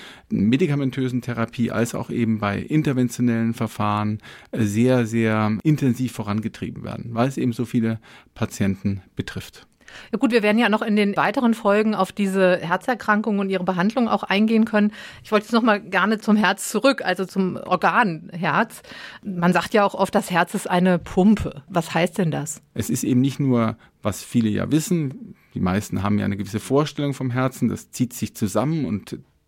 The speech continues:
Speaker 1: presst damit das Blut in den Körperkreislauf. Ist aber so, dass sich das Herz auch entspannen muss. Und wenn es sich entspannt, entsteht ein Unterdruck und dann wird das Blut gewissermaßen aus der oberen und unteren Hohlvene angesaugt, beziehungsweise aus den Lungenarterien angesaugt.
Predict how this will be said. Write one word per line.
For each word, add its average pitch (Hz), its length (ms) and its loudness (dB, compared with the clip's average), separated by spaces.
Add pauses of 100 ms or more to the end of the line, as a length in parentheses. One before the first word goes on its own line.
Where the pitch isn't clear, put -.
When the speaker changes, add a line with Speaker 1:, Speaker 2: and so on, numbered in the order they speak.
(220)
Speaker 1:
presst 131 440 -2
damit 131 500 -2
das 104 280 -2
Blut 151 500 -2 (400)
in 127 180 4
den 101 240 -2
Körperkreislauf. 131 1040 -2 (380)
Ist - 100 -4
aber 147 200 2
so, 165 120 -2
dass 160 180 0
sich 147 120 -4
das 131 200 -2
Herz 147 180 0
auch - 180 -6
entspannen 151 480 0
muss. 95 320 -2
Und 110 140 0
wenn 120 100 4
es 120 140 0
sich - 160 -8
entspannt, 120 640 0
entsteht - 360 -2
ein 95 140 -2
Unterdruck 165 640 0
und 117 120 2
dann 110 160 0
wird 123 100 0
das 120 180 -2
Blut 135 300 -2
gewissermaßen 135 880 -2
aus 135 320 0
der 127 140 -2
oberen 139 420 0
und 127 220 0
unteren 120 440 0
Hohlvene 110 500 0
angesaugt, 156 680 2
beziehungsweise 110 640 0
aus 95 140 -4
den 92 160 -2
Lungenarterien 147 1040 0
angesaugt. 151 960 0